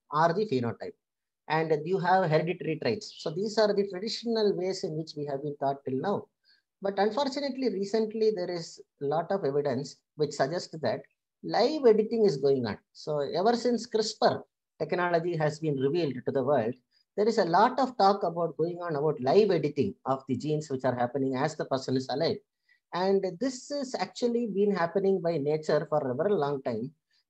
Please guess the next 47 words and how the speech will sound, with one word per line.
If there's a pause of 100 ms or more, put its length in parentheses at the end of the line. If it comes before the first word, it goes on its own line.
And (160)
this
area (220)
now,
interestingly, (480)
is,
uh, (100)
I
will
tell
the
word
in
a
few
minutes. (380)
So
I
want
to
know
some
answers
from,
uh, (240)
my
dear
students
who
are
attending
this
talk
now. (1000)
Uh,
let
us
see
if
you
paid
any
attention
to
molecular
biology
class.